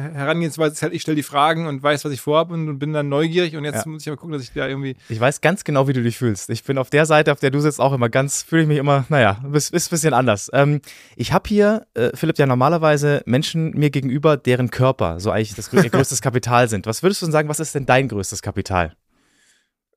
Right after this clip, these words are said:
Speaker 1: Ähm, meine Neugier wahrscheinlich,
Speaker 2: Mhm.
Speaker 1: weil das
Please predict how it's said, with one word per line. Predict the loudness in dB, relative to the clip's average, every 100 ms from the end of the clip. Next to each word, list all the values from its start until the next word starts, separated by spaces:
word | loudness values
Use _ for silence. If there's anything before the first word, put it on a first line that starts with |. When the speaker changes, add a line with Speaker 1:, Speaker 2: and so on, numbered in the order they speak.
| -8
Speaker 1:
Ähm, | -2 0 2 2 0 0
meine | 0 2
Neugier | 2 2 2 2 0
wahrscheinlich, | -4 -4 -2 -2 -4 -4
Speaker 2:
Mhm. | -6 -6
Speaker 1:
weil | -2 0 0 0 -4
das | -8 -8 -8 -8 -14